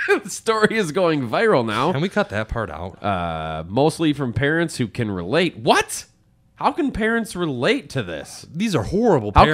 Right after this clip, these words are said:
Speaker 2: parents.
Speaker 1: anybody relate to this?
Speaker 2: Horrible parents.
Speaker 1: I
Speaker 2: They,
Speaker 1: mean
Speaker 2: they must all be from fucking Georgia or some shit.
Speaker 1: Ah. Oh.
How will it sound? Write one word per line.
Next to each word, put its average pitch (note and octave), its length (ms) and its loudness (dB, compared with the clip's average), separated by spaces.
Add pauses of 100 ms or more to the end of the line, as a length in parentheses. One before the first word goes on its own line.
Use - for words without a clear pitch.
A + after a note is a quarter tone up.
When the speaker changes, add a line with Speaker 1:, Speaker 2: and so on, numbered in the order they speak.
(100)
Speaker 2:
parents. G#3+ 140 0
Speaker 1:
anybody D#3 500 4
relate F#2 380 -2
to F#2 120 -8
this? E2 260 -8
Speaker 2:
Horrible A#3+ 540 2
parents. G#2 280 -4
Speaker 1:
I B2+ 40 0
Speaker 2:
They, D3+ 60 2
Speaker 1:
mean D#3 260 2
Speaker 2:
they E3 80 0
must E3+ 280 0
all C3 160 4
be A#2+ 140 -2
from G#2+ 180 -6
fucking G#2 320 -4
Georgia F#2+ 360 -4
or F2+ 100 -6
some F#2 220 -10
shit. - 360 -10 (480)
Speaker 1:
Ah. F3 280 -12 (500)
Oh. A#2 420 4